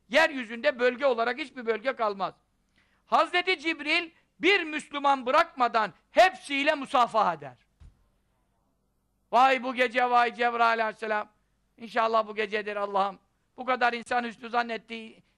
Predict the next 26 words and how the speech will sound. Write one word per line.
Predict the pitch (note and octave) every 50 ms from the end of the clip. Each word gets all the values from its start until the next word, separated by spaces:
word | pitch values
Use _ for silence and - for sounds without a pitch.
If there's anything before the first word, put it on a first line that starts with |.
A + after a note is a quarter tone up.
| _ _
Sen | - - C4 C4
hüsnü | B3+ B3+ B3 - B3+ A#3+
zannına | A#3+ B3 A#3+ A#3+ A#3+ A3+
göre | G#3 A3+ A3 A3
muamele | A3 A3 G#3+ G#3 G#3 G#3 G3+ G3+ G3
edersin | G3 F#3 G3 F#3 - - F#3+
ya | F3+ F#3 G#3+ A#3+ A#3+ A3
Rabbel | G#3+ G3+ F3 G3 F#3+ G3 F3+
Alem. | F3+ - - - - - - - - - _
Cibril | - A3 C4 C4 B3+ C4+ D4 C#4+ C4+
mutlaka | C#4 D4 - - C4+ B3 B3 C4+ C4
musafaha | B3 A3 - A#3+ A3 G#3+ G3 G#3+ G3+ G3
eder. | F#3 F#3+ F3 D3 _ _ _ _ -
Bunun | G#3 C4+ D#4 D4
alameti | C4+ C4 C4 B3+ B3 B3 B3 A#3+ A#3 C4+ D#4 D#4 D#4 C#4 _ _ _ _ _ _ _ _ _ _ _ _ _ _ _ _ _ _
tüylerinde | - A3 B3 C4 B3+ C#4 C#4 C#4 C#4+ C#4 C4 D#4 D#4
ürperme | D4 C#4 C4+ G#3 - C#4 C4+ C4+ C#4 D4
olur. | D4 C#4 B3+ B3 C#4+ D#4 E4 - - _ _ _ _ _ _ -
Hah, | C4+ D#4 D4 F3 - - _ _
bir | G#3+ C4
güzellik | A3+ B3 A3 A#3 A#3 A#3 A3+ A3+ A3+ -
geldi. | A3+ G#3 G#3 F#3+ F3+ F#3+ E3 B2+ - _ _ _ _ _
Çok | - C#4 C4 -
kitap | A3 F#3+ A3+ G#3 G3
okuyacaksın | F#3+ D#3+ F3+ D#3+ F#3 F3+ F3+
arkadaş. | F3 E3+ - F#3+ F3 E3+ D#3